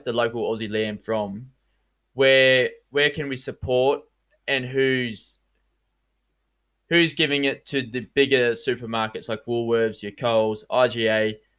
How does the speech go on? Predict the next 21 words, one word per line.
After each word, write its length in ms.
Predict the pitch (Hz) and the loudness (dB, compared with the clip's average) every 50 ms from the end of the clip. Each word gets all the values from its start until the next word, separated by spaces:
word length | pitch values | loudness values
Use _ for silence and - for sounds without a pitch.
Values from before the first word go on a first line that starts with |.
| _ _ _ _ _ _ - | _ _ _ _ _ _ -2
like 240 | 139 131 127 - - | 0 0 0 0 0
that, 240 | 131 120 - - | 0 0 0 -2
so 180 | - - 131 123 | -4 -4 -2 -2
we 100 | 123 123 | -2 -4
can 160 | 123 123 117 | -4 -6 -8
have 220 | 120 127 123 120 117 | -4 -2 -2 0 0
an 140 | 117 113 - _ | -2 -4 -6 _
end 320 | - 131 135 131 131 127 - | 0 0 0 0 -2 -2 2
goal 480 | 127 123 120 123 135 170 180 - - _ - | 4 6 6 6 6 4 2 -2 -8 _ -8
and 200 | 123 123 120 117 | -6 -6 -4 -4
so 200 | - 139 120 113 | -4 -2 -2 -2
farmers 560 | - - 131 123 123 120 123 139 165 - - | -2 -2 0 0 0 -2 -4 -6 -8 -12 -10
can 160 | - 127 120 | -8 -6 -6
actually 480 | 117 - - - 117 113 113 110 104 - | -6 -6 -6 -8 -6 -6 -6 -6 -10 -12
see 640 | - - - - 123 117 117 113 110 110 107 - _ | -12 -12 -6 -2 0 0 0 0 -2 -6 -8 -10 _
some 320 | - - 127 120 120 120 | -12 -10 -8 -8 -8 -8
success 540 | - 90 - - - 120 113 110 113 - - _ | -12 -12 -14 -6 -2 0 0 0 0 -4 -12 _
come 300 | - - 120 110 104 101 | -10 -8 -6 -6 -6 -8
from 400 | - - 113 107 104 101 101 95 - _ _ _ _ _ _ _ _ | -6 -4 -4 -4 -4 -6 -10 -12 -16 _ _ _ _ _ _ _ _
the 160 | 113 110 110 | -2 0 2
ad 240 | 110 110 107 101 101 | 2 2 2 0 -4